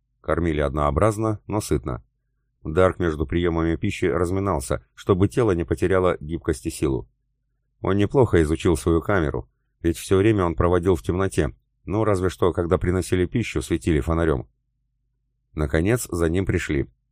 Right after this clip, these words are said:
снова связали руки и повели наверх. Свет резко ударил по глазам, потекли слезы. И Дарк их прикрыл, но даже через прикрытые веки свет резал глаза.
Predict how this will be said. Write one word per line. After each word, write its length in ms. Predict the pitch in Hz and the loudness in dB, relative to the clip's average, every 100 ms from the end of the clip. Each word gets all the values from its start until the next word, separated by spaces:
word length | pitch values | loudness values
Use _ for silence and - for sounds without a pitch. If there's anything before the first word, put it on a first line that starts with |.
| _ | _
снова 360 | - 92 78 | -6 -2 0
связали 400 | 71 78 71 69 | 0 0 0 0
руки 420 | 78 82 - 113 - | 0 0 -2 -4 -4
и 100 | 117 | 0
повели 320 | 110 87 80 | 2 4 2
наверх. 400 | 78 69 62 - _ _ _ _ _ _ _ _ | 0 -2 -4 -10 _ _ _ _ _ _ _ _
Свет 460 | - 98 117 - | -6 -2 -2 -2
резко 320 | - 92 110 101 | 2 2 2 0
ударил 400 | 87 92 92 90 | 4 4 4 2
по 120 | 87 | 2
глазам, 500 | 85 85 82 64 - - | 2 2 2 0 -6 -8
потекли 400 | 76 80 90 87 | -6 -4 -2 -2
слезы. 420 | 92 87 67 - _ _ _ _ _ _ | 2 0 0 -6 _ _ _ _ _ _
И 140 | - 92 | -2 2
Дарк 320 | 117 127 - | 2 2 -2
их 240 | - 107 | -4 -2
прикрыл, 500 | - 101 90 80 65 - _ _ - | 0 0 2 0 0 -8 _ _ -6
но 140 | 87 | -2
даже 300 | 85 90 82 | 2 2 2
через 260 | - 82 - | 0 -4 0
прикрытые 640 | 87 - 90 - 82 80 | -2 0 -2 2 0 2
веки 420 | 110 107 110 95 | 0 0 -2 -2
свет 360 | - 90 98 92 | -6 -2 -2 2
резал 320 | 82 76 73 | 0 0 -2
глаза. 420 | 71 71 65 60 | 0 -2 -2 -6